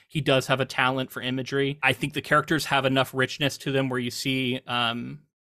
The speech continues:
okay, this is, this is somebody who knows what he's doing. And then just the idea itself, I think, touches on a lot of elemental primal fears that people have. Um, and I think the main one I see,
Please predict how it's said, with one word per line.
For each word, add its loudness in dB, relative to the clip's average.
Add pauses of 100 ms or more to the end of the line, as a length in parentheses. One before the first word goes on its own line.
(120)
okay, 2
this -4
is, -6
this -10
is -8
somebody -2
who -2
knows -4
what -8
he's -10
doing. -2 (240)
And 4
then 6
just 0
the 2
idea 2
itself, 2 (340)
I -2
think, 0
touches 2
on 4
a 4
lot 2
of -2
elemental 2 (180)
primal 2
fears 0
that -6
people -8
have. -2 (480)
Um, 4
and 2
I 6
think 0 (440)
the 2
main 4
one 4
I 6
see, -2